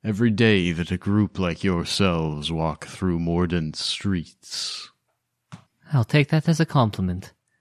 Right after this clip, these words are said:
Speaker 2: A pleasure to meet you. Uh, I feel like, uh,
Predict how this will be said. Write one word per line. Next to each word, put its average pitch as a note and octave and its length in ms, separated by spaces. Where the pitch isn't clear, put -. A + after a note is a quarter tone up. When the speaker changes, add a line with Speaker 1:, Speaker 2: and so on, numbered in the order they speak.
Speaker 2:
A - 40
pleasure C3+ 280
to C#3 120
meet D3 240
you. F#2+ 260
Uh, A2+ 220
I E3+ 140
feel G#3 320
like, G#3 320
uh, G3+ 300